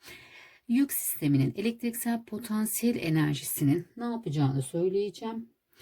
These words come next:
Azalacağını söyleyeceğim. Bu da doğrudur. Elektrik alanı ile zıt yönde negatif yüklü bir parçacık hareket ettirilirken elektriksel kuvvetlere karşı iş yapılır diyor. Şimdi benim elektrik alanım ne şekilde gidiyordu?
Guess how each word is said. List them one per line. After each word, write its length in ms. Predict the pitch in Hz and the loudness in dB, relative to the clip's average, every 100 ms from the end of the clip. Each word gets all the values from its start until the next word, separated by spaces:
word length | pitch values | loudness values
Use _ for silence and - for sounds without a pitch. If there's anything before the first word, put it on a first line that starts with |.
| - _ _ _ - | -20 _ _ _ -6
Azalacağını 640 | 254 233 151 135 139 143 | -2 2 2 2 2 0
söyleyeceğim. 800 | 147 220 190 214 208 214 220 226 - _ 254 | -2 0 0 0 -4 -4 -2 -2 -6 _ 4
Bu 80 | |
da 120 | 196 143 | 4 6
doğrudur. 500 | 127 127 123 117 - _ - - - - | 2 0 -4 -10 -16 _ -20 -20 -14 -4
Elektrik 640 | 247 277 - 294 285 - | 0 0 -2 -2 -2 0
alanı 240 | 240 233 | 2 4
ile 240 | 170 127 127 _ _ | 4 2 -4 _ _
zıt 340 | 226 277 233 - | -8 -4 -4 -4
yönde 460 | 196 180 127 - - | -2 0 0 -2 -2
negatif 420 | 226 240 233 - 226 | 0 2 0 -4 -8
yüklü 320 | 220 233 208 | -6 -2 6
bir 280 | 185 - - _ _ _ _ _ _ _ - - | 6 6 -10 _ _ _ _ _ _ _ -18 -6
parçacık 560 | 165 165 151 - - | -2 -2 -2 -4 -4
hareket 300 | 226 240 240 | -4 -2 -2
ettirilirken 600 | 240 - 240 233 233 - | -2 -2 0 0 0 -4
elektriksel 640 | 190 214 - 226 - 240 233 | -2 -4 -4 -8 -6 -6 -4
kuvvetlere 540 | 214 190 185 180 170 | 0 0 0 -6 -6
karşı 440 | - 208 196 196 - | -6 -2 -2 -2 -4
iş 240 | - - | -4 -6
yapılır 400 | 139 123 123 - | -6 -4 -4 -6
diyor. 160 | - - _ - - - - | -12 -12 _ -20 -20 -20 -8
Şimdi 180 | 247 | 0
benim 160 | 254 254 | 2 2
elektrik 460 | 254 247 262 240 240 | -2 -4 -8 -6 -2
alanım 260 | 240 240 | 2 2
ne 80 | 240 | 2
şekilde 440 | - 180 - 123 | -2 -6 -4 -2
gidiyordu? 480 | 127 127 131 127 - | 0 0 -2 -4 -6